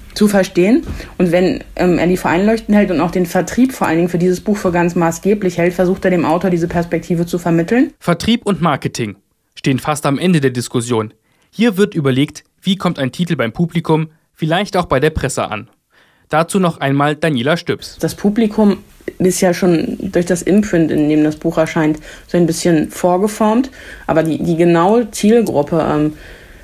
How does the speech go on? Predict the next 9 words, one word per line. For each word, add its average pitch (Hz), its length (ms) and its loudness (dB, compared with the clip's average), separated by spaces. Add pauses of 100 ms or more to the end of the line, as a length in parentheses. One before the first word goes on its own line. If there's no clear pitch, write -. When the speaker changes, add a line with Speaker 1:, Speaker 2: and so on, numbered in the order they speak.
(140)
Speaker 1:
versucht 190 400 0
der 170 100 2
Vertrieb 190 440 0
sozusagen, 151 760 0
ähm, 143 340 0
herbei 151 340 0
zu 165 200 -2
halluzinieren. 151 600 0
Und 147 160 -4